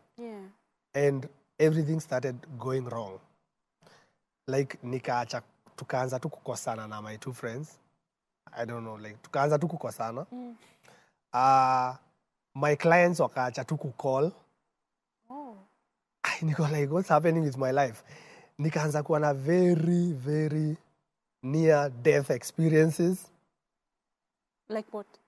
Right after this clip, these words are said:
Speaker 1: Give me an example.
Speaker 2: Ah, an example. One example. There was this time I was trailed by a cop for, like, a week.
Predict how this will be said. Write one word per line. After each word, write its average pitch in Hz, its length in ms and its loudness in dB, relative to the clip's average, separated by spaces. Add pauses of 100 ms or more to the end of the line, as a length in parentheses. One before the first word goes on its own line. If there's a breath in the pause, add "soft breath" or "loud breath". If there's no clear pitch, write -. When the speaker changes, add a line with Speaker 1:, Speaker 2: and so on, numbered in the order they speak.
(120)
Speaker 1:
Give 226 140 -12
me 226 80 -12
an 196 60 -12
example. 185 340 -16 (280)
Speaker 2:
Ah, - 260 -4
an 131 80 -4
example. 127 520 -6 (180)
One 156 200 -8
example. 123 500 -8 (340 loud breath)
There 127 120 -2
was 135 180 0
this 165 220 -2
time 143 320 -4
I 110 80 -8
was 110 160 -12
trailed 139 480 -2
by 107 100 -8
a 104 140 -6
cop 113 320 -10
for, - 220 -12
like, 107 220 -10
a 107 80 -8
week. 120 320 -6